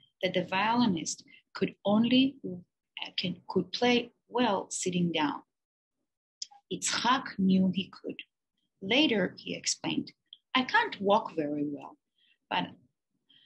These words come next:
I'm not on stage to do walking. I'm on stage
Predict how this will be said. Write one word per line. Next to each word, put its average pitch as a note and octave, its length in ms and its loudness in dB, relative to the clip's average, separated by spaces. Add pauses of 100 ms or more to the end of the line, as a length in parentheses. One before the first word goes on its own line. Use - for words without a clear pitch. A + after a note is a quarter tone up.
(100)
I'm G3 280 0 (100)
not A#3 240 2
on G#3 180 4
stage - 680 0 (140)
to A#3+ 100 -2
do D#3+ 180 0
walking. - 500 -2 (360)
I'm D#3+ 240 2
on A3 300 6
stage E3+ 640 -2